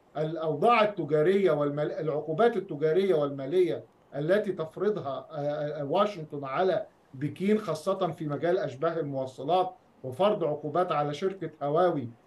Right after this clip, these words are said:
لعدم، آه، نشر تكنولوجيا الجيل الخامس في، آه، الاتصالات، هما أبرز ملامح هذا. الولايات المتحدة تقول أننا لا نرغب في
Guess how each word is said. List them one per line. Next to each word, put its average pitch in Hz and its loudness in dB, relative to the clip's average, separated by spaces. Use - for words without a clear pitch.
لعدم، 156 2
آه، 139 -6
نشر 170 -2
تكنولوجيا 165 -2
الجيل 139 -4
الخامس 175 -6
في، 160 -12
آه، 139 -2
الاتصالات، 143 -2
هما 262 0
أبرز 233 2
ملامح 208 -2
هذا. 190 -2
الولايات 175 4
المتحدة 190 -2
تقول 214 -2
أننا 190 0
لا 180 4
نرغب 214 2
في 165 -8